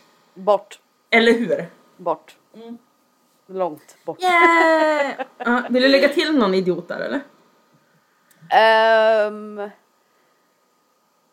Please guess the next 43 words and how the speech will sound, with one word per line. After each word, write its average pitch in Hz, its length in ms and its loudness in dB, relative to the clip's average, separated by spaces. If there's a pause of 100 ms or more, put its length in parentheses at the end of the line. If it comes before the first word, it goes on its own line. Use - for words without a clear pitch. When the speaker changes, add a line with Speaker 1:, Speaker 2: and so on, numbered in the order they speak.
(440)
Speaker 1:
Ja, 208 140 4
den 285 220 4
med 285 180 2
espresso 320 500 -4
är 202 100 0
riktigt 190 280 -12
stark, 143 300 -2
alltså, 170 240 -8
för 196 120 -20
de, 202 460 -4
de 202 180 -2
släpper - 260 -16
vi - 80 -18
Speaker 2:
Jag 349 160 0
Speaker 1:
fan 370 100 0
Speaker 2:
vet 339 120 0
vad 311 120 4
du 311 60 -4
Speaker 1:
inte 285 140 -6
Speaker 2:
sku-, 262 80 -2
Speaker 1:
in. - 80 -10
Speaker 2:
nej, 254 320 2
jag 247 340 4
vet 226 340 2
vad 208 180 4
du 214 220 0
skulle 190 380 0
lägga 185 320 2
till. 175 380 -2 (140)
Jag 226 240 2
vet 185 200 2
vad 175 80 -4
du 170 120 -4
skulle 160 220 -8
lägga 147 200 -6
till. 190 100 -6
Speaker 1:
Jag 311 80 0
skulle, - 160 -12 (840)
ja, 226 240 0
okej. 254 360 -14 (1040)
Speaker 2:
Människor 254 760 2
som 226 220 -6
uppmuntrar 220 840 0